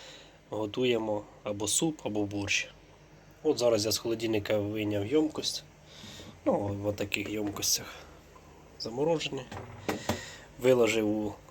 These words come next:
чашу скороварки, положив, е, два крила і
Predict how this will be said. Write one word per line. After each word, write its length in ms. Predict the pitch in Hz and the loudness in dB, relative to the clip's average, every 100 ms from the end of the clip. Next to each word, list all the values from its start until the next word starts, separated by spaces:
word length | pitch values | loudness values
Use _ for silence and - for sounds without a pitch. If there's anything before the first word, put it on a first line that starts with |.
| - - | -10 0
чашу 360 | 127 113 120 | 4 4 2
скороварки, 760 | - 117 110 120 151 151 - 120 - - - - - - - - - - - - - - - - | 0 2 4 4 4 2 -2 -4 -6 -20 -20 -20 -20 -20 -20 -20 -20 -20 -20 -20 -16 -14 -6 2
положив, 640 | 120 117 110 120 113 101 - - - - - - - - - - | 4 6 6 6 4 0 -8 -20 -20 -20 -20 -20 -20 -20 -20 -6
е, 140 | 113 104 | -2 -2
два 300 | 107 123 110 | 6 8 8
крила 540 | 120 113 117 117 110 | 6 6 8 10 8
і 380 | 110 104 104 | 6 2 2